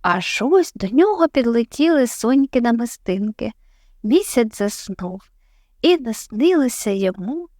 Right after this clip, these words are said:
ніби гойдається він на гойдалці, а поряд із ним маленька принцеса. Аж ось дістала вона з кишеньки жменьку зірок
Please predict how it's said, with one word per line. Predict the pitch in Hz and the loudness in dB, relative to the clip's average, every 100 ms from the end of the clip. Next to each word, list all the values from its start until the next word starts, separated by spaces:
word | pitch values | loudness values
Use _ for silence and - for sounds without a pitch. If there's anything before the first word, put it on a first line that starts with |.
| _ _ - | _ _ -8
ніби | 202 214 196 | 0 0 2
гойдається | 175 190 190 196 339 370 330 - - 214 | 0 0 0 4 4 6 0 -2 -2 0
він | 269 294 240 | 2 2 2
на | 226 | 0
гойдалці, | - 202 226 208 190 175 208 - - 214 _ _ _ _ _ - | 0 0 2 2 2 -4 -8 -12 -16 -16 _ _ _ _ _ -4
а | 170 - _ | -4 -4 _
поряд | 226 262 269 196 180 | -2 2 2 2 -6
із | 165 170 - | -10 -10 -10
ним | 196 349 440 - _ _ _ - | -6 -4 -6 -12 _ _ _ 0
маленька | 254 330 339 370 370 359 320 | 2 4 4 2 0 0 2
принцеса. | 311 294 294 - - 208 208 - - 208 _ _ _ _ _ _ _ - | 4 4 2 0 -2 -2 -2 -8 -16 -16 _ _ _ _ _ _ _ -4
Аж | 180 180 - 240 | -2 -2 0 2
ось | 330 294 226 | 6 4 2
дістала | 185 214 - 285 302 269 220 | -4 -6 0 4 4 4 2
вона | 208 190 226 240 | 0 -2 0 0
з | - | -4
кишеньки | - 190 - 247 254 208 - | -8 -6 0 2 2 0 -2
жменьку | 180 180 202 220 202 - 196 | -4 -2 0 0 -2 -4 -8
зірок | - 180 226 285 - | -4 -4 -4 -4 -8